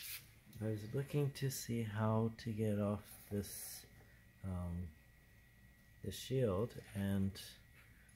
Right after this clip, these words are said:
I found four. I had to clean all the grass stuck down here, but I found things that look like this, this bump,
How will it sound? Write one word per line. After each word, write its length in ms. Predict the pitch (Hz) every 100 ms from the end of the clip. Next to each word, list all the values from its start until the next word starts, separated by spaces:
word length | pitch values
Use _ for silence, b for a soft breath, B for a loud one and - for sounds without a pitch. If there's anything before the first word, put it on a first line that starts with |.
| -
I 80 | 110 107 -
found 320 | 110 110 107
four. 500 | - 117 135 151 156 - - b b b - 113
I 20 |
had 220 | 117 127
to 80 | 127
clean 600 | - - 127 127 131 131 107
all 140 | 110
the 380 | 110 110 107 107 92 - - - - - - - -
grass 320 | 113 127 - - -
stuck 340 | 107 104 -
down 260 | 92 95 92
here, 340 | 92 98 143 - B B B B -
but 120 | 117
I 40 | 110
found 460 | 113 120 120 120 - - - - - - - - - - -
things 300 | 120 117 -
that 180 | 101
look 220 | 101 113 107
like 180 | 98
this, 220 | 117 107 -
this 180 | 92 92 - 101
bump, 260 | 104 -